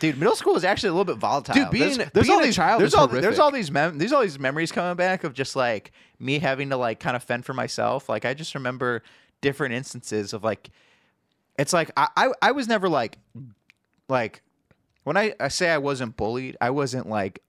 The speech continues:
Speaker 1: specifically targeted and, and harassed
Speaker 2: Right, like,
Speaker 1: for
Speaker 2: consistently.
Speaker 1: right,
Speaker 2: Yeah.
Speaker 1: by, like, any group of people. But it's like, I took my,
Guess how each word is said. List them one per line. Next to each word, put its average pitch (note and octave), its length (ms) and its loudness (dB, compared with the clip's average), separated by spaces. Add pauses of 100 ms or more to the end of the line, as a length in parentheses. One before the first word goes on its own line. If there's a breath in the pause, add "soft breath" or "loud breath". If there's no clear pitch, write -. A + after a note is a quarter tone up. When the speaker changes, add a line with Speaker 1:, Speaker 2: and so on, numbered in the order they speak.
(520)
Speaker 1:
specifically - 840 0
targeted A#2 580 0
and, G#2 160 -4
and G#2 160 -4
harassed F#2+ 760 -6
Speaker 2:
Right, A#2+ 220 2
like, A#2 120 -4
Speaker 1:
for C3+ 80 -2
Speaker 2:
consistently. A2+ 720 0
Speaker 1:
right, A#2+ 300 4
Speaker 2:
Yeah. G#2 260 0
Speaker 1:
by, A2+ 200 2
like, A2+ 200 -2
any C3 140 -2
group A2+ 180 -4
of G#2+ 80 -6
people. F#2+ 340 -4
But B2 140 -2
it's - 180 -6
like, A2 340 -2
I F3+ 140 2
took - 440 -2
my, B2+ 580 -2